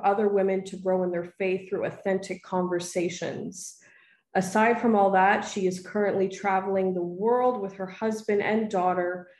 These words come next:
living by bold faith and trusting God with this amazing adventure in her life day by day.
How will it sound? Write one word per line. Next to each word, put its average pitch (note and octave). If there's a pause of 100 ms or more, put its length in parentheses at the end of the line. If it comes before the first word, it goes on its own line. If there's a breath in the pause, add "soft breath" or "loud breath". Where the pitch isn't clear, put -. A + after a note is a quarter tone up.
(300 soft breath)
living B3+
by F#3
bold A3 (100)
faith G#3+
and F3+
trusting A3
God G3
with F3+ (120)
this F3+
amazing G#3
adventure G3
in F#3
her F3+
life E3 (140)
day F3
by E3
day. D#3